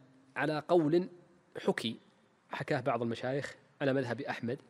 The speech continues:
أن هذه من العروض، والعروض لا يلزم فيها التقابض، فحينئذ يجوز ونحل الإشكال. وهذه من، من الفوائد المبنية على هذه المسألة، والأقرب إن شاء الله، يعني على ما رجحه بعض مشايخنا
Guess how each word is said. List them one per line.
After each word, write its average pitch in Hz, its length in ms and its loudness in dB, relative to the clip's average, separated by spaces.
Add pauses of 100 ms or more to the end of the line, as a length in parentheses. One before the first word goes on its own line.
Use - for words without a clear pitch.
(760)
أن 165 160 4
هذه 160 340 2
من 156 120 2
العروض، 127 420 0 (340)
والعروض 151 380 2
لا 143 100 4
يلزم 131 240 2
فيها 113 180 -4
التقابض، 123 540 0 (300)
فحينئذ 127 460 -4
يجوز 117 500 -6
ونحل 135 240 -4
الإشكال. - 420 -8 (300)
وهذه 151 240 8
من، 143 240 4
من 123 300 -2 (160)
الفوائد 131 340 2
المبنية 117 420 2
على 107 160 0
هذه 110 120 -2
المسألة، 127 280 -2
والأقرب 170 460 4
إن 131 60 2
شاء 135 180 0
الله، 135 220 2 (920)
يعني 127 280 6
على 131 180 6
ما 131 100 8
رجحه 123 420 4
بعض 113 160 2
مشايخنا 117 500 0